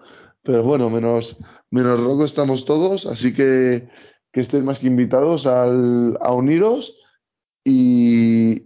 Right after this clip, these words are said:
y nada más, nos escuchamos la siguiente semana, ojalá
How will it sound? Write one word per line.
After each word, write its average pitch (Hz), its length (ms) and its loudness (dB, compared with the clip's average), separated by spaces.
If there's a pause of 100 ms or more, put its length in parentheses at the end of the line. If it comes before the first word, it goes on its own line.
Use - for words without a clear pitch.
y 131 60 2
nada 147 260 0
más, 196 420 -4
nos 127 140 0
escuchamos 156 840 -2 (160)
la 143 160 0
siguiente 139 380 -2
semana, 160 520 -2
ojalá 139 640 0